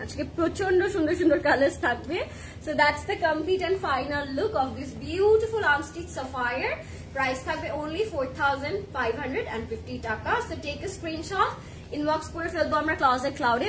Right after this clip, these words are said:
with your name, address and contact number। আমরা হচ্ছে ক্যাটালগটা দেখে ফেলি, ক্যাটালগটা স্ক্রিনশট দিয়ে এখন ইনবক্স করে ফেলেন, ঠিক আছে? আহ, ওকে, so এটা হচ্ছে আমাদের ক্যাটালগটা, প্রাইস থাকবে চার হাজার পাঁচশো পঞ্চাশ টাকা, ঠিক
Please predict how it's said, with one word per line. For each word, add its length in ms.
with 160
your 180
name, 220
address 280
and 160
contact 360
number। 300
আমরা 180
হচ্ছে 240
ক্যাটালগটা 460
দেখে 240
ফেলি, 260
ক্যাটালগটা 500
স্ক্রিনশট 460
দিয়ে 180
এখন 160
ইনবক্স 320
করে 180
ফেলেন, 260
ঠিক 160
আছে? 140
আহ, 320
ওকে, 220
so 60
এটা 200
হচ্ছে 180
আমাদের 280
ক্যাটালগটা, 540
প্রাইস 240
থাকবে 200
চার 140
হাজার 200
পাঁচশো 340
পঞ্চাশ 380
টাকা, 160
ঠিক 100